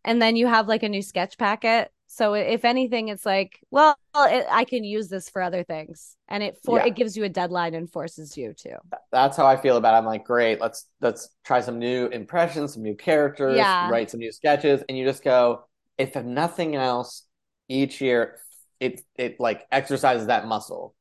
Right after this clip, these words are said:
Speaker 2: So I
Speaker 1: Right.
Speaker 2: don't get stale.
Speaker 1: Right,
Speaker 2: And I
Speaker 1: right,
Speaker 2: can be
Speaker 1: right.
Speaker 2: like, "Okay, what's
Speaker 1: Well,
Speaker 2: next?"
Speaker 1: let me, let me, let me put this out there. They did do, uh, I did write a Nicole Kidman A M C sketch, and they did do it on S N L.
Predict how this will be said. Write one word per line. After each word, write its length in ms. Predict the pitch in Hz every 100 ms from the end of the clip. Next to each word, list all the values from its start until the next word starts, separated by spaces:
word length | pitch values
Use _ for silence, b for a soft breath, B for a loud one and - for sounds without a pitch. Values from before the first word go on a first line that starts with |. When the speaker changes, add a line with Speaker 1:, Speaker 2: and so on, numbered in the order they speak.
| _
Speaker 2:
So 100 | -
I 20 | 285
Speaker 1:
Right. 60 | 226
Speaker 2:
don't 80 | -
get 180 | -
stale. 340 | - - 117 202
Speaker 1:
Right, 200 | 226 202
Speaker 2:
And 100 | 214
I 40 |
Speaker 1:
right, 140 | 214 202
Speaker 2:
can 120 | 196
be 60 | 123
Speaker 1:
right. 60 |
Speaker 2:
like, 180 | 117 107
"Okay, 320 | 135 127 107 107 _ _ _ _ _
what's 180 | - -
Speaker 1:
Well, 200 | 277 277
Speaker 2:
next?" 100 | 294
Speaker 1:
let 140 | 311
me, 200 | 359 381 -
let 160 | 302
me, 140 | 320 294 -
let 180 | 226 214
me 80 | 190
put 220 | 220 190
this 160 | 185 175
out 180 | 165 -
there. 140 | 170
They 160 | 196 202
did 260 | 226 233
do, 240 | 240 277 277
uh, 240 | 233 208
I 160 | - 233
did 220 | 240 240
write 220 | 240 254
a 80 | 254
Nicole 380 | 240 208 214 196
Kidman 340 | - 190 185
A 140 | 175 170
M 160 | 165
C 360 | 175 165 170 202 _ _ _ _ _ _ -
sketch, 580 | - 185 180 - - - -
and 160 | 208
they 120 | 196
did 240 | 190 233 226
do 180 | 240 214
it 80 |
on 180 | 202 180
S 200 | 170 175
N 100 | 180
L. 360 | 170 160 180